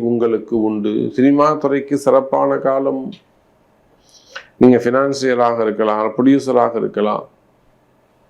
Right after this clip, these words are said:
டைரக்டராக இருக்கலாம், ஆர்டிஸ்டாக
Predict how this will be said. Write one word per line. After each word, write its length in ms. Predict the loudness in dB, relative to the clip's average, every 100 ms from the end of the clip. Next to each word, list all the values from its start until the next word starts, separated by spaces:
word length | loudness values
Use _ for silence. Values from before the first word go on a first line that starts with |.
| _ 2
டைரக்டராக 800 | 6 6 6 2 0 0 0 -4
இருக்கலாம், 440 | -6 -4 -2 -2 -6 _ _ _ _ _ _ _ _ 2 4 6
ஆர்டிஸ்டாக 640 | 4 0 -2 0 0 0